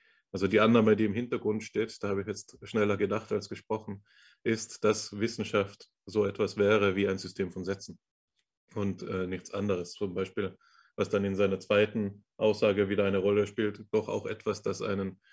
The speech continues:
Gemeinschaftscharakter und eine Sozialdynamik mit umfasst. Genau. Auf jeden Fall ist es hier so, dass bei Popper, ähm,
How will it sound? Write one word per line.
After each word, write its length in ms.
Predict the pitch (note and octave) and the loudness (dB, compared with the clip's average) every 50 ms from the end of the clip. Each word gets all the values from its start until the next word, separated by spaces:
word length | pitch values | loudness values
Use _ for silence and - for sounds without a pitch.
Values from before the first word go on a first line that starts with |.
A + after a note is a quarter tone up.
| _ _ _ | _ _ _
Gemeinschaftscharakter 1120 | - G2 G#2 G#2 G#2+ B2 - - G#2 - - - - A#2+ G2+ G2 G2+ G2+ - - - G#2 | 0 2 4 4 4 2 2 0 -2 -2 -4 0 2 4 4 4 4 0 0 0 0 2
und 100 | F#2+ F#2+ | 4 4
eine 160 | G2 F#2+ G2 | 4 2 2
Sozialdynamik 880 | F#2 - G2 - - G#2 G2+ A2+ A2 G2 G2 F#2+ F#2 F#2 F#2+ F#2 - - | 0 -2 -4 0 2 4 4 4 4 2 0 0 0 0 -2 -4 -4 -6
mit 140 | G2+ F#2+ - | -6 -4 -4
umfasst. 460 | G2 G2 - - F#2 - - - _ _ _ _ _ - - - - _ _ _ _ _ | -6 -6 -6 -6 -6 -6 -8 -14 _ _ _ _ _ -20 -20 -20 -20 _ _ _ _ _
Genau. 260 | F#2+ F#2+ G2 G#2 A#2 - _ _ _ _ _ _ _ _ _ _ _ _ _ _ _ | -6 -6 -6 -6 -8 -12 _ _ _ _ _ _ _ _ _ _ _ _ _ _ _
Auf 100 | A2 G2+ | 4 6
jeden 160 | B2 C3 B2+ | 6 6 6
Fall 320 | - C#3 C#3 C#3 C3 - - _ - _ _ _ _ | 8 8 8 6 4 0 -6 _ -20 _ _ _ _
ist 240 | - B2 - - | -6 -6 -2 0
es 80 | B2+ A2+ | 0 2
hier 180 | - B2+ A#2 A2+ | 6 6 6 6
so, 240 | G2+ A2 A#2 B2+ | 6 6 6 6
dass 220 | B2 A2+ G#2 - - | 6 6 4 4 2
bei 80 | A2+ | 0
Popper, 560 | G2 - - A#2+ - - A#2+ A2 G#2+ G#2+ - _ _ _ _ _ _ _ _ _ - | 0 2 0 -2 0 2 2 2 2 0 -4 _ _ _ _ _ _ _ _ _ -6
ähm, 560 | G#2+ G#2 G2+ G2 F#2+ F#2+ F#2+ F#2+ F#2 F#2+ - | -2 -2 0 0 -2 -2 -4 -4 -6 -8 -12